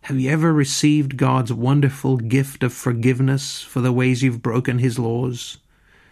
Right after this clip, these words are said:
You receive that gift not by doing good things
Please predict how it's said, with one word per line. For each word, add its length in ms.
You 140
receive 500
that 240
gift 340
not 480
by 180
doing 460
good 240
things 720